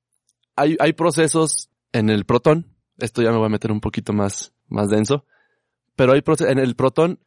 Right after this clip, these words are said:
el protón lo conocemos como una, o el neutrón, como una combinación de tres quarks, normalmente, como ya les había platicado, pero en realidad el protón está hecho de inmensidad número de quarks. De hecho, quarks y antiquarks se están produciendo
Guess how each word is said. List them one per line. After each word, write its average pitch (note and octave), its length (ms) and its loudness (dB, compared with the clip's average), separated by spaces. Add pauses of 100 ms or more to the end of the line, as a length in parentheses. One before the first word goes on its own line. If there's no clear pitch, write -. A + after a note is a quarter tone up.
el B2+ 120 -4
protón F3+ 260 2
lo F#3 80 4
conocemos C#3 480 0
como B2 180 -4
una, C3 260 0
o G#2+ 180 0
el G#2 120 0
neutrón, C#3+ 440 0
como A#2+ 240 -4
una C3 140 0
combinación A2 520 -2
de A2 80 -2
tres A2 220 -6
quarks, B2+ 340 -4
normalmente, G#2 600 -4 (260)
como G#2 160 -6
ya G2 80 0
les G#2 140 -2
había G#2 140 0
platicado, A#2 580 -2 (140)
pero B2 180 2
en B2 60 0
realidad B2+ 360 2
el C3 120 -2
protón B2 320 -2
está B2 200 -2
hecho B2 240 -2
de A2+ 120 -2
inmensidad A#2 1200 -2
número A#2+ 320 0
de G#2+ 80 -2
quarks. C3 320 -2
De A2+ 100 -2
hecho, A2 380 -2
quarks C3 340 0
y A#2 40 -2
antiquarks A#2 480 -2
se - 80 -10
están A2+ 280 -2
produciendo A2+ 800 -2